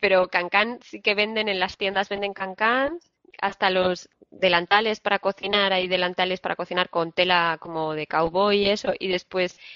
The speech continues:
tienen sus volantes de abajo como con cancán. Está muy chulo, pero, o sea, a ver, hay cosas que son tiendas como para turistas, que eso se ve, que es tienda de turista, de camisetas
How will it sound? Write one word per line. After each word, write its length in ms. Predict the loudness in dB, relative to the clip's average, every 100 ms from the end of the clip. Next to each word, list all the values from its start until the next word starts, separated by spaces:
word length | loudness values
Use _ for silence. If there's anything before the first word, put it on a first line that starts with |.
| -10
tienen 440 | -2 2 2 2 -4
sus 220 | -8 -2
volantes 400 | 2 4 2 0
de 80 | 0
abajo 240 | -2 -2
como 300 | -6 0 0
con 180 | 0 -2
cancán. 720 | -2 -2 2 4 4 2 -4 -18 -20 -20 -14
Está 160 | -2 2
muy 140 | 2
chulo, 300 | 2 2 4 2 0
pero, 240 | 4 4 4
o 40 | 0 -20 -10
sea, 140 | -2
a 40 | 2
ver, 200 | 2 2
hay 100 | -2
cosas 320 | -2 -2 -2
que 100 | -6
son 180 | -6 -4
tiendas 320 | -2 -2 -2
como 220 | -4 -4 2
para 160 | 2
turistas, 520 | 2 -2 -4 -4 -6 -6
que 80 |
eso 120 | -8 -4
se 140 | 0
ve, 220 | 2 2
que 60 | 0
es 160 | -10 -10
tienda 240 | -6 -2 0
de 100 | -2
turista, 460 | -4 -8 -4 -2
de 120 | -2 -4
camisetas 960 | -4 -4 -4 0 2 4 2 0 -4